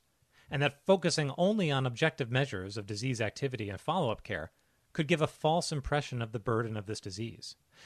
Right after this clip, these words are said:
They also underscored the importance of measuring pain and understanding how these psychological symptoms actually develop within the disease course,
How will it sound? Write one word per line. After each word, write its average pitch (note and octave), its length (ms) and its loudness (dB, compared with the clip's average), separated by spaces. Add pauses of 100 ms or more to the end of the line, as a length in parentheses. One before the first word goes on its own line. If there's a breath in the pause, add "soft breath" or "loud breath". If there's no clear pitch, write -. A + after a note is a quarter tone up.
(140 loud breath)
They E3 100 6
also G#3 220 6
underscored D3 460 2
the C3 80 -2
importance B2+ 500 -4
of A2 140 -8
measuring B2+ 400 -2
pain B2+ 480 -4
and A2 160 -2
understanding C3 500 0
how A#2+ 160 0
these A#2 160 -4
psychological B2+ 800 0
symptoms A2 420 -6 (240)
actually E3+ 320 -2
develop A#2+ 560 0
within A#2 240 -6
the A2+ 60 -4
disease A2+ 340 -2
course, - 400 -12